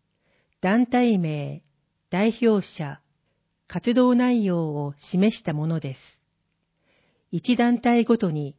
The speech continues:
番号が振られ、一番から三百三番まであります。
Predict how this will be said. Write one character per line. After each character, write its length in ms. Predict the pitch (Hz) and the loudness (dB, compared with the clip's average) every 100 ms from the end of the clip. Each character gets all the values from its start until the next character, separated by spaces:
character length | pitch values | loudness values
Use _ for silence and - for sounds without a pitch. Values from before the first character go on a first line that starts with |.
| _ | _
番 240 | 175 208 226 | -2 0 2
号 280 | 254 233 214 | 2 2 2
が 300 | 151 139 - | -4 -8 -12
振 160 | - 165 | -8 -4
ら 180 | 160 | -4
れ、 300 | 151 151 143 _ _ _ _ _ | -4 -6 -8 _ _ _ _ _
一 240 | 160 - 247 | -6 -2 2
番 260 | 240 226 | 2 2
か 180 | - 165 | -2 -6
ら 240 | 147 135 - _ - | -6 -10 -16 _ -4
三 180 | 233 262 | 0 2
百 240 | 226 190 - | 0 -4 -4
三 280 | 214 247 | 0 2
番 260 | 226 208 180 | 2 0 -2
ま 100 | 151 | -4
で 120 | 143 | -6
あ 60 | 135 | -6
り 120 | 143 | -6
ま 160 | |
す。 40 | 143 | -6